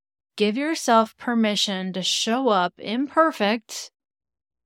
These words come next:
and be confident anyway. If you are on my Instagram <laughs> account, you will see pictures of me done up with makeup on and all that. And that's because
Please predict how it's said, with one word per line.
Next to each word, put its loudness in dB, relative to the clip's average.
and 2
be 2
confident 2
anyway. -2
If -4
you 2
are 8
on 8
my 6
Instagram 2
<laughs> -
account, 0
you 2
will 6
see 0
pictures 2
of 4
me 4
done 6
up 2
with -4
makeup -2
on 0
and -2
all 0
that. 4
And 0
that's 4
because 0